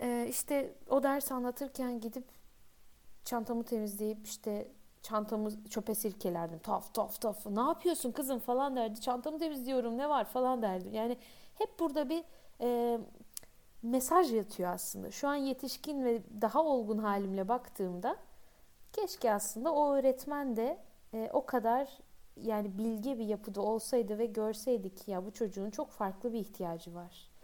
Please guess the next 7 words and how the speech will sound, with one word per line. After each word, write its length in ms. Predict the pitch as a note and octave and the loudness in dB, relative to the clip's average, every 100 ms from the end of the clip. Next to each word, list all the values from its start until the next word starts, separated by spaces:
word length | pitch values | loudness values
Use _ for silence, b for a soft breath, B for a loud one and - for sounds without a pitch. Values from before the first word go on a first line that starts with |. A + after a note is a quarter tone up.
| b b b b b - - | b b b b b -20 -16
Akıllı 400 | F#3 - G#3+ A#3+ | -10 -4 0 0
bir 60 | |
çocuktum 540 | G#3 F#3 F3+ F3 - F3 | -2 -4 -6 -8 -8 -10
çünkü. 440 | - F3 - A#3+ C#4+ - | -8 -10 -8 -10 -10 -10
Yani 240 | E3+ E3+ F3+ | -8 -8 -8
kimse 360 | G3+ F#3+ G3 | -8 -6 -4
böyle, 380 | F#3 F#3 F3+ F3+ | -2 -2 -2 -6